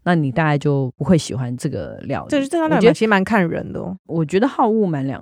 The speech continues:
Speaker 1: 极的，
Speaker 2: 嗯。
Speaker 1: 蛮两极的。
Speaker 2: 确实。
Speaker 1: 但它确实是我觉得一个很特别的韩国食物，而且到目前为止在台湾很难复制。
Speaker 2: 嗯。
Speaker 1: 因为其实因为我太喜欢吃这个，我甚至还买过冷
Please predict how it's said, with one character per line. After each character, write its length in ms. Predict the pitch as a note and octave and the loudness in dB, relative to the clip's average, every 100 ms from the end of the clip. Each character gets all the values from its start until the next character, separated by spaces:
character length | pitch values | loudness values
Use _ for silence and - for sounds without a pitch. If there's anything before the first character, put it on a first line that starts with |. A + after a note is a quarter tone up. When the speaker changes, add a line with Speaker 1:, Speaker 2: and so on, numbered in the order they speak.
| A#2 | -12
Speaker 1:
极 160 | - - | -16 -12
的， 80 | - | 0
Speaker 2:
嗯。 320 | F#3 E3 D#3+ | 0 0 -2
Speaker 1:
蛮 180 | D3 D3 | -2 0
两 160 | C#3 F#2 A2+ | 0 -2 -8
极 160 | - | -6
的。 100 | G#3+ | -4
Speaker 2:
确 20 | F3+ | -4
实。 180 | - | -2
Speaker 1:
但 180 | - A3+ | 2 2
它 140 | A3+ A3+ | 2 0
确 240 | - G3 | 2 0
实 160 | C#3+ D3 | 0 -4
是 180 | - | -4
我 160 | D3 A#2 | -4 -4
觉 160 | A2+ G2+ | -6 -6
得 160 | G2 | -4
一 120 | F#2+ | -6
个 360 | B2+ B2+ D#2 E2 - - - _ _ | -6 -6 -6 -8 -12 -20 -20 _ _
很 320 | D3+ C#3 B2+ C3 | -2 0 -2 -8
特 220 | - B3+ | 2 4
别 240 | F3 D3 C3+ | 4 2 0
的 160 | C#3 | -2
韩 220 | C3+ C#3 C#3 | -2 -2 0
国 180 | C#3+ | 0
食 300 | C#3+ - B2 | -2 -4 -6
物， 180 | C3 B2+ | -4 -2
而 80 | G2 | -2
且 140 | D#3 | 0
到 200 | D#3+ G3+ | 2 4
目 220 | G3 B3 G3+ | 4 6 4
前 220 | D#3 C3+ | 2 0
为 180 | C3+ C3+ | 0 -2
止 220 | - B2+ | -6 -6
在 140 | - E3+ | -2 -2
台 180 | D#3 | 0
湾 140 | C3 C#3 | -2 -2
很 180 | - F2 | -4 -6
难 200 | E2+ B2 | -6 -10
复 280 | - C#3 A#2+ | -6 -6 -6
制。 260 | - - - _ - | -8 -10 -10 _ -6
Speaker 2:
嗯。 100 | - | 0
Speaker 1:
因 40 | G#3 | 4
为 80 | |
其 160 | A3 A3 | 4 2
实 120 | G#3 | 2
因 60 | G3 | 2
为 40 | |
我 80 | F#3 | 2
太 200 | - F#3+ | 0 -4
喜 100 | D3+ | -4
欢 100 | A#2 A#2 | -6 -8
吃 160 | - | -6
这 80 | D3 | -4
个， 40 | |
我 40 | B2 | -4
甚 180 | - E3+ | -2 -2
至 60 | |
还 80 | C3+ | 0
买 180 | C3+ A#2 | -2 -2
过 140 | C#3+ | -2
冷 180 | B2+ A#2+ | -2 -2